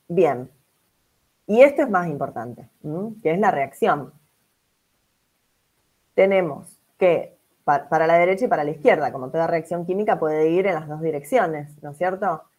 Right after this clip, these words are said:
El dióxido de carbono que se combina con agua, que forma ácido carbónico, y el ácido carbónico que se disocia en bicarbonato e hidrogenión. La reacción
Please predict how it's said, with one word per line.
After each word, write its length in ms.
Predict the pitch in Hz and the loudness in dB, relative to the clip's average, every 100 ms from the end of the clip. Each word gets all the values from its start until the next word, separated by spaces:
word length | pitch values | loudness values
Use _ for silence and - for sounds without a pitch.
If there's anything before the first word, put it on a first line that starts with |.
| _ _ _ _ - | _ _ _ _ 2
El 160 | 190 | 4
dióxido 280 | 190 190 202 | 4 2 0
de 60 | 196 | -2
carbono 360 | 208 233 262 | 0 0 0
que 100 | 233 | -2
se 140 | 180 175 | -4 -2
combina 400 | 170 180 190 196 | -2 -2 -2 0
con 180 | 226 285 | 0 0
agua, 540 | 311 311 302 311 - _ _ _ _ | 0 0 0 -2 -8 _ _ _ _
que 400 | 208 214 240 240 _ | -4 -2 -4 -8 _
forma 600 | - 196 190 202 208 - - | -4 0 0 0 -2 -4 -4
ácido 380 | 190 190 190 185 | -4 -2 -2 -2
carbónico, 840 | 196 247 294 277 262 285 339 - _ _ _ _ | -2 -2 -4 -4 -4 -4 -4 -10 _ _ _ _
y 220 | 226 262 | -6 -2
el 180 | - 190 | 0 0
ácido 320 | 190 208 202 | -2 -2 -2
carbónico 760 | 214 240 277 285 285 277 277 294 - _ | 2 2 2 -2 -4 -2 -2 -4 -12 _
que 460 | 196 202 226 - _ _ | -4 -2 -4 -8 _ _
se 200 | - 190 | 0 2
disocia 540 | 190 190 214 214 240 | 2 -2 -6 -2 -2
en 200 | 202 180 | -2 -6
bicarbonato 680 | 175 180 185 190 190 196 220 | -2 -2 0 0 -2 -2 -2
e 100 | 175 | 0
hidrogenión. 600 | 170 156 151 147 127 92 - _ _ _ _ _ _ _ _ _ _ | 2 0 -4 -10 -10 -12 -18 _ _ _ _ _ _ _ _ _ _
La 180 | 214 247 | 2 2
reacción 840 | 285 294 269 - 302 233 254 - | 4 0 -4 -8 -4 -4 -4 -12